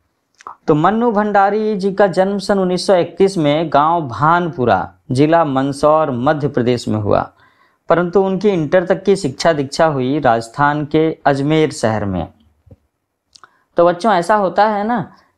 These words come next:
कि अगर पेरेंट्स का ट्रांसफ़र हो तो बच्चों को उनके साथ-साथ में जाना होता है, तो ऐसा कुछ हुआ होगा, हो सकता है। तो बाद में उन्होंने हिंदी में एमए किया, दिल्ली के मिरांडा हाउस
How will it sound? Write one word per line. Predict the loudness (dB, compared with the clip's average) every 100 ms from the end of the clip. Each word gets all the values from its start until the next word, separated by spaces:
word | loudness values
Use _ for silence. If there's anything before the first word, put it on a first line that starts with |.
| 0
कि | 2
अगर | 4 0
पेरेंट्स | 2 0 0 -2 -2
का | -2
ट्रांसफ़र | 0 0 0 0 0
हो | 0 -2 0
तो | 0
बच्चों | 0 -2 -2
को | 0 0
उनके | 0 -2
साथ-साथ | 0 2 0 2 0 0
में | -2 -2 -4 _ _ _ -2
जाना | 2 2 0
होता | -2 -6 -2 -2
है, | 0
तो | 0
ऐसा | 2 2 -2
कुछ | -2 -4 0
हुआ | 0
होगा, | 2 0 -2 -2 -6 _ 0
हो |
सकता | 0 -2 -2 0
है। | -2 -12 _ _ -18 -10 -8 -10 -16 _ _ _
तो | 0
बाद | 2 2 2 0
में | -2
उन्होंने | -2 0 0 0 0
हिंदी | 0 2 2
में | 2 -2 -2
एमए | 0 2 0
किया, | -2 0 0 0 -4 -20 _ _ _ 0
दिल्ली | 2 2 2 0
के | 0 0 2 0
मिरांडा | 0 2 2 2 0 0
हाउस | 2 0 0 -6 -14